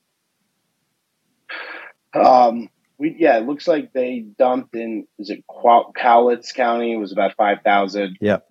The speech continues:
Speaker 1: Kent won that. Uh, he hit his margins there, fifty-eight forty-two. And then Clark County dropped about twenty-four thousand. Uh, I think it was a fifty fifty split.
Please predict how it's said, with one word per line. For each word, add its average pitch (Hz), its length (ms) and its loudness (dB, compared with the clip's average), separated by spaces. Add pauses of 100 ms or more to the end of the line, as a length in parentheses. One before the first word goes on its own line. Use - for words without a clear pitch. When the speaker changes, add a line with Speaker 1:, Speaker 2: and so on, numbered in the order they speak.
(120)
Speaker 1:
Kent - 220 -2
won 104 220 0
that. 101 400 2 (160)
Uh, 98 220 4
he 104 140 -4
hit 107 180 -2
his 92 120 -6
margins 95 440 -2
there, 87 200 -2
fifty-eight 90 520 -4
forty-two. 92 760 0 (260)
And 95 160 4
then 92 120 2
Clark 95 300 2
County 95 300 4
dropped 85 280 2
about 85 240 -2
twenty-four 90 380 -6
thousand. 87 720 2 (600)
Uh, 90 80 6
I 87 100 4
think 92 140 -4
it - 20 -6
was 85 100 -12
a 82 60 -12
fifty 92 320 -10
fifty 90 360 -8
split. 87 580 2